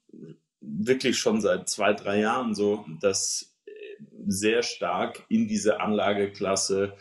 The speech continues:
ähm, Kryptowährungen auch, äh, bei Institutionellen reingepusht wird. Und aus meiner Sicht macht es absolut Sinn, Kryptowährungen als Teil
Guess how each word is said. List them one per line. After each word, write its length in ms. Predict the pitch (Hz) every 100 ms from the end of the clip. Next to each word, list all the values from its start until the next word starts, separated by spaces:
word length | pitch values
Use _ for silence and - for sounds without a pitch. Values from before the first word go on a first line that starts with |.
| - _ _
ähm, 520 | 90 90 90 92 95 -
Kryptowährungen 880 | - - 117 92 95 95 98 98 -
auch, 460 | 95 104 - -
äh, 80 | 101
bei 360 | 90 92 92 -
Institutionellen 1000 | 113 120 - 107 101 - 95 90 92 85
reingepusht 840 | 85 90 107 95 - 95 - -
wird. 240 | 104 117 - - - _
Und 220 | 101 104
aus 140 | 98 101
meiner 340 | 92 104 113
Sicht 360 | 98 104 104 - _ -
macht 320 | 95 104 113
es 280 | 104 - -
absolut 480 | 120 - 127 117
Sinn, 220 | - 113 117
Kryptowährungen 920 | - 131 120 101 101 98 101 107 107
als 340 | - 95 -
Teil 480 | - 104 107 120 127